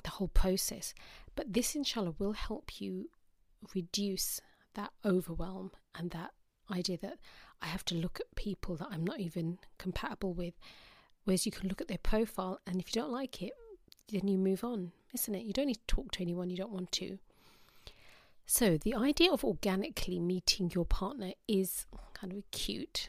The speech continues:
You know, the movies have made that, like, some kind of ideal.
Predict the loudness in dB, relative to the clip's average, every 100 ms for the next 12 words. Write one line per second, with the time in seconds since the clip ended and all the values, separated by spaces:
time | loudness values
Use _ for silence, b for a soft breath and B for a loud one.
0 | -8 -6 -4 0 4 4 4 0 -4 -4
1 | -4 -4 -6 -6 -8 -16 b b b -10
2 | -10 -10 -18 -20 -20 -10 -8 -2 0 0
3 | -2 -6 -2 -2 -2 -6